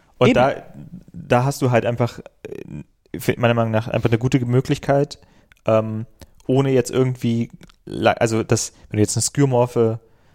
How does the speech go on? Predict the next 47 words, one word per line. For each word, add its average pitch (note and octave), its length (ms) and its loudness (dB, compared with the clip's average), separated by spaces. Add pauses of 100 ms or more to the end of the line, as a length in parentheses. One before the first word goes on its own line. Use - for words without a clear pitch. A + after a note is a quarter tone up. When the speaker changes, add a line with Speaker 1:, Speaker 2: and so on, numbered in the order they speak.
(160)
Speaker 1:
U B2+ 140 -4
I G#2+ 160 2
hast, F#2 180 -4
so - 80 -4
wirklich G2+ 160 -4
mit A2+ 120 0
Speaker 2:
Mhm. - 20 2
Speaker 1:
Stitch, - 440 -2
Stitch-Ladder - 520 0
und G#2+ 80 -6
die A2 40 -6
ganze G#2+ 200 -6
Scheiße, A2 280 -2 (440)
das - 260 -2 (500)
hast - 280 0
du A#2+ 80 0
halt A#2+ 160 0
vierundzwanzig A#2 480 0
Stunden A#2 260 0
am G#2+ 140 0
Tag G#2+ 400 -2 (520)
bist C3 220 -2
du A#2+ 40 4
dazu A2+ 180 -2
committed. G#2+ 500 -4 (480)
Speaker 2:
Ja, A#2+ 80 2
ja. A2+ 80 6
Speaker 1:
Aber G#2+ 300 0 (320)
die, B2+ 240 -12 (320)
das - 180 2
sind D3 120 -2
halt C#3 120 2
so B2 80 -6
Sachen A#2+ 240 0
und G#2 240 -6
wie A2+ 60 -4
gesagt, G#2 260 0
den A2 140 0
Anvil, A#2 400 2
der A2 140 0
ist - 120 -6
natürlich G#2+ 300 -2
sehr A2+ 160 2
over A2+ 140 0
the A2 80 -2
top - 280 -2
so. C#3+ 280 0